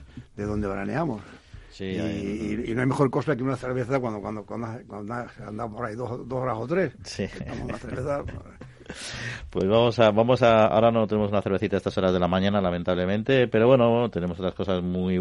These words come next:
Speaker 2: interesantes, como por ejemplo la entrevista que vamos a tener ahora, la charla que vamos a tener con la última persona que vamos a hablar hoy en este programa dedicado precisamente a profundizar en estos asuntos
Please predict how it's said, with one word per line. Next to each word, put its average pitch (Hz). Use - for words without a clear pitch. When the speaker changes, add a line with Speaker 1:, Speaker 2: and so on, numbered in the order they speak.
Speaker 2:
interesantes, 92
como 90
por 85
ejemplo 92
la 95
entrevista 107
que 90
vamos 82
a 82
tener 78
ahora, 82
la 87
charla 92
que 90
vamos 90
a 92
tener 92
con 82
la 85
última 87
persona 104
que 87
vamos 85
a 90
hablar 87
hoy 87
en 85
este 90
programa 87
dedicado 85
precisamente 85
a 107
profundizar 98
en 87
estos 85
asuntos 85